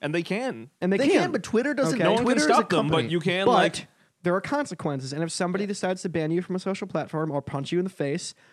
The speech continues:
Speaker 1: Or take away your book deal.
Speaker 2: or whatever, yeah, or whatever the case may be,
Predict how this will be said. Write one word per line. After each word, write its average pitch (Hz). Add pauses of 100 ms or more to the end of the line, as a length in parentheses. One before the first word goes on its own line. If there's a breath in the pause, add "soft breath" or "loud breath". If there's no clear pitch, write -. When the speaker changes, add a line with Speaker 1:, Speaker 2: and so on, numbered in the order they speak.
Speaker 1:
Or 131
take 120
away 143
your 160
book 131
deal. 113
Speaker 2:
or 175
whatever, 160
yeah, 185
or 147
whatever 156
the 151
case -
may 160
be, 196